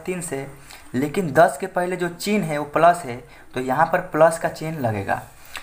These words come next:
जो भी संख्या बड़ा होगा उसी का चिन्ह यहाँ पर नीचे जो है लग-, लगेगा। तो दस में से तीन जाएगा तो सात हो जाएगा, और प्लस है तो प्लस आप रहने दीजिए, क्योंकि कोई भी संख्या के पहले कुछ भी नहीं है तो समझिए कि वो प्लस में है।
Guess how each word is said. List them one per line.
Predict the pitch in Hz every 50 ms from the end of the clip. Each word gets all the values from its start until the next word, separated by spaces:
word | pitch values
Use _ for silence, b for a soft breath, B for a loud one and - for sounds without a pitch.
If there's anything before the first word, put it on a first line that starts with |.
| B B B
जो | 120 123 143
भी | 147 175 190
संख्या | - 190 185 180 180 185 160
बड़ा | 151 147 151 165 170
होगा | 170 170 165 165 170
उसी | - - - 151 156 - - 202
का | - 185 165
चिन्ह | - - - 175 180 170 151 135
यहाँ | 135 135 139 139 139 139
पर | 151 143
नीचे | 139 131 135 131 - 165 160
जो | 147 135
है | 123 151 165 170
लग-, | 143 131 123 117 113 110 101 - -
लगेगा। | - 117 113 113 110 110 101 - - - - B B B B B B B B B B B
तो | - 120
दस | 120 - 302 339 320 -
में | 202 185
से | 180 - 185 185
तीन | - - 190 190 175
जाएगा | 180 175 165 156 160
तो | 156 156 - 139
सात | - - - 165 165 165 -
हो | 147
जाएगा, | 139 131 127 123 123 127 156 - B B B B B B B B B B
और | 135 139 139 - - -
प्लस | 147 165 180 190 - -
है | 175
तो | 175 - 170
प्लस | 165 - 165 165 175 175 - -
आप | 165 - -
रहने | - - - 127 131 135 135 - 165 175
दीजिए, | 165 160 160 156 139 143 143
क्योंकि | 139 139 139 139 139 170 165
कोई | - - 151 156 170
भी | 180 175 175
संख्या | 175 - 165 156 156 - 175 165
के | 165 - 151
पहले | - - - 139 151 147 147 156 190 226 - B B B B B B B B B B B
कुछ | - 165 160 - 185
भी | 185 208 202
नहीं | 196 190 185
है | 180
तो | 175 180 185
समझिए | 175 - 170 156 147 139 135 151 156
कि | 156 156
वो | 160 165
प्लस | 165 - 151 135 113 104 - -
में | - 95
है। | 98 95 -